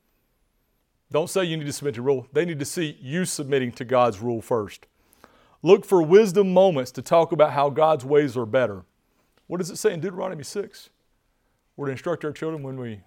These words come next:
sit down, when we rise up. Right? There's all these little moments that we have. They're gonna ask a question. Do we, and go on? They're gonna hear a siren. What happened? They're gonna see a sunset and they're gonna be, "Wow." All those are little moments where we can do what?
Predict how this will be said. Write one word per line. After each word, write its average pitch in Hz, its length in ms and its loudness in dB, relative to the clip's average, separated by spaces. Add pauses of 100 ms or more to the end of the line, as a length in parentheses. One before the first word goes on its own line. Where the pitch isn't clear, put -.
(580)
sit - 180 -18
down, 113 280 -18 (160)
when 104 120 -18
we 98 60 -16
rise 127 360 -2
up. 117 200 -8 (400)
Right? 147 140 -4
There's 160 180 0
all 214 160 6
these 208 180 -2
little 180 160 4
moments 143 600 0
that 131 160 -2
we 117 140 -6
have. 101 380 -6 (380)
They're 143 120 -2
gonna 156 140 -2
ask 151 340 -10
a 120 60 -14
question. 120 580 -8 (440)
Do 117 140 -8
we, 104 200 -12 (480)
and 117 140 -12
go 127 140 -4
on? 165 240 -4 (520)
They're 135 120 -6
gonna 151 140 -4
hear 156 160 0
a 131 60 -4
siren. 123 540 -4 (100)
What 139 180 -12
happened? 135 420 -18 (640)
They're 139 120 -4
gonna 139 160 -6
see 139 220 -6
a 113 60 -6
sunset 135 420 -6
and 110 80 -16
they're 123 80 -18
gonna 104 160 -18
be, - 60 -20
"Wow." - 500 -12 (200)
All 190 200 8
those 214 180 0
are 208 40 2
little 202 240 4
moments 175 400 0
where 147 100 -8
we 160 80 -4
can 156 140 -6
do 151 100 -2
what? 143 320 -4